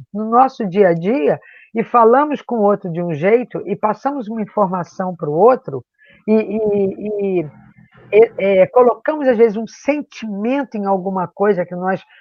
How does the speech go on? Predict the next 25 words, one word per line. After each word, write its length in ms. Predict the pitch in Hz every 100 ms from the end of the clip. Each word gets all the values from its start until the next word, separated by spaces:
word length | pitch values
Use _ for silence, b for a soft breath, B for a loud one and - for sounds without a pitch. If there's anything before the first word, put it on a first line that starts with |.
| b 202
nos 200 | 247 208
dirigimos 640 | 214 185 147 262 262 175
a 60 | 180
um 100 | 185
terceiro, 680 | - 165 - 285 302 196 143
né, 220 | 226 247
Henrique? 340 | 160 151 - - B B -
Que 100 | 269
dá 140 | 226
a 80 | 330
impressão 540 | 294 311 294 - 311
que 100 | 311
a 40 | 392
gente 240 | 339 370
também 200 | 370 392
é 40 | 403
inimigo, 360 | 427 392 392 - _ _ _ _ _ _ _ _
que 60 | 269
a 40 |
gente 160 | 233 269
também 240 | 254 254
é 40 | 247
grosso, 520 | 214 233 285 285 -
é 80 | 202
rude, 760 | - 226 294 190 156 170 147